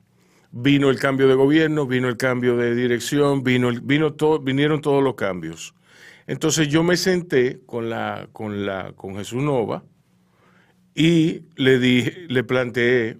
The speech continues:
lo que era, lo que, lo que Bao tenía en agenda y lo que es Bao en, en toda, en toda su, su concepción.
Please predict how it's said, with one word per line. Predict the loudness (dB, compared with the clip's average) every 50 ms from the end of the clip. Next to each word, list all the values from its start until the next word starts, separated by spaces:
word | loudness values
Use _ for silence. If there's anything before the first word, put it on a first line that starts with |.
| _ _ _
lo | -6 -4 -2 -2 -2
que | -2 0 0 2 2
era, | 2 0 0 -4 -6 -10
lo | -12 -12 -10 -8
que, | -8 -10 -10 -8
lo | -10 -10 -10
que | -6 -6 -6
Bao | -2 0 0 0 2 0 -2 -4 -6 -12 _ _ _ _ _ _ _ _ _ _
tenía | _ -6 -4 -4 -4 -4 -6 -6 -6 -6 -6 -6 -8 -12 _ _ _ _ _ _ _ _ _ _
en | -12 -10 -10
agenda | -10 -10 -10 -12 -12 -12 -14 -18 -20 _ _ _ _ _ _ _ _ _ _ _ _ _ -20 _ _ _ _ _ _
y | -6 -2
lo | 0 0 0
que | 2 2 0
es | 0 0 -2
Bao | -2 0 0 0 0 -2 -6 -12 _ _ _ _ _
en, | -8 -6 -6 -8 -8 -8
en | -8 -8 -8 -8 -10 -10
toda, | _ -2 -2 0 0 -2 -4 -6
en | -8 -12 -16 -8
toda | -6 -4 -4 -4 -6 -8
su, | -10 -10 -8 -8 -8 -8 -12 -14 -18 -20
su | -20 -18 -16 -10
concepción. | -8 -8 -8 -8 -10 -10 -12 -12 -14 -14 -16 -16 -20 -20